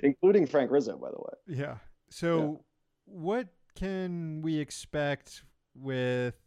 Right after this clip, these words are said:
Speaker 2: a second term for Krasner? Um, I, I mean, him winning his first term was a big deal,
Speaker 1: Mm-hmm.
Speaker 2: and, you know, he was able to accomplish some good things.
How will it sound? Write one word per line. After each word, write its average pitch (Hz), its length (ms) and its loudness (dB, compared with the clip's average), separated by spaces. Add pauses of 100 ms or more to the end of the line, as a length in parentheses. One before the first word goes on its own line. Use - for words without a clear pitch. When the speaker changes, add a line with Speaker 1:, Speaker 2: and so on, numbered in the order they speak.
Speaker 2:
a 143 120 -12
second 131 460 -6
term 110 460 -10
for 107 360 -12 (360)
Krasner? 110 580 -8 (580)
Um, 113 600 -8 (1600)
I, 170 220 -4
I 175 60 -4
mean, 156 280 -2
him 185 280 0
winning 143 480 0 (140)
his 123 140 -14
first 147 320 -4
term 139 180 -4
was 120 140 -6
a 110 60 -6
big 107 240 -8
deal, 110 320 -6 (600)
Speaker 1:
Mm-hmm. 120 140 -4
Speaker 2:
and, 110 460 -6 (480)
you 123 100 -12
know, 110 100 -6
he 113 120 -4
was 110 120 -6
able 110 300 -6
to 110 600 -6
accomplish 110 500 -8
some 113 160 -12
good 117 240 -8
things. 127 480 -6